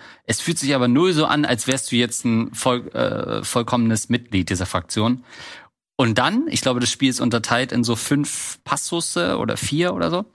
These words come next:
Die ersten drei sind quasi das, bis du einer Fraktion beitrittst. Die sind cool, die sind abwechslungsreich, die Welt ist auch schön. Und, das muss man auch sagen, weil ich jetzt gerade Horizon spiele, ähm,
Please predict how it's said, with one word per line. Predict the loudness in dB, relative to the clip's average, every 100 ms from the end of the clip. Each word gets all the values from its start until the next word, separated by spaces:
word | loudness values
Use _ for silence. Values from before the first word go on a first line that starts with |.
| _ -14 -14 -2
Die | 2
ersten | 2 0 0 0
drei | 2 2 0
sind | 0 -2
quasi | 0 2 2
das, | 2 0
bis | -4 -2
du | 2
einer | 2
Fraktion | 0 -2 0 0
beitrittst. | 0 -2 -4 -6 -4
Die | -2
sind | 0 -2 0 2
cool, | 4 4 0 -10 -20 _
die | -4
sind | -2
abwechslungsreich, | -2 -2 0 0 2 0 0
die | 0 0
Welt | 2 2
ist | -2 -2
auch | -2
schön. | 0 2 4 2 0 -6 _ _ _ _
Und, | 2 2 2 -4 -4
das | 0
muss | 0
man | 0 0
auch | 0
sagen, | 0 0 2 2 2
weil | 2
ich |
jetzt | 0 0
gerade | 0 2
Horizon | 2 4 2 0 -2
spiele, | -2 -2 0 0 -4 _ _ _ _ _ _ _ _ _ 0
ähm, | 2 4 4 2 2